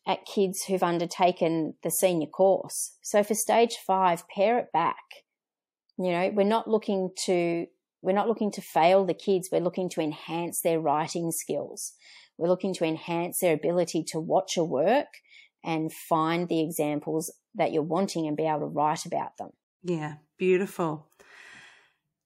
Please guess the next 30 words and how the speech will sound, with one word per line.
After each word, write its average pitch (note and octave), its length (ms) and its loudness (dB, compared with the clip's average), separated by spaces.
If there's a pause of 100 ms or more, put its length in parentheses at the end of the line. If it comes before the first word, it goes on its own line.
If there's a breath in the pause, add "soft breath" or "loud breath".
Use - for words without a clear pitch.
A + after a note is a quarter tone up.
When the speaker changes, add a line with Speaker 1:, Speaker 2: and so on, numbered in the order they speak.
(140)
Speaker 2:
Well, D4+ 120 6
I D#4 200 4
think G4 360 0
that's - 240 4
all B3 240 4
the A3+ 80 0
questions A3 500 -2
that G3 120 0
I F#3 80 4
have A#3 260 0
for D4+ 220 0
today. G#3+ 560 2 (280 loud breath)
Thank F4 300 4
you F#4 160 8
so A#3+ 300 2
much, G#3+ 340 0 (320)
Kirsty, A#3 400 2
for G#3+ 160 -4
coming A3 380 -2
along G3+ 400 2
and F#3+ 320 2
sharing G#3+ 560 0
your F#3+ 200 2
ideas F#3 520 2
with G3+ 160 0
us. F#3+ 220 0
I G3+ 80 2
really A3+ 420 2
do G#3 260 2
love F#3+ 640 4